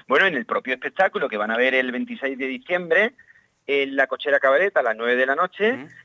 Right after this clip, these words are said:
Speaker 1: eh, y esto no lo he contado todavía, no lo he participado en redes, es que va a estar el gran, mira, hablando de dibujantes,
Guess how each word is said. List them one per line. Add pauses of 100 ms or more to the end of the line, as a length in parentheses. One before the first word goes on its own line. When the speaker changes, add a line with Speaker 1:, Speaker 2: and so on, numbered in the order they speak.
(420)
Speaker 1:
eh,
y
esto
no
lo
he
contado
todavía,
no
lo
he
participado
en
redes, (100)
es
que
va
a
estar
el
gran,
mira,
hablando
de
dibujantes,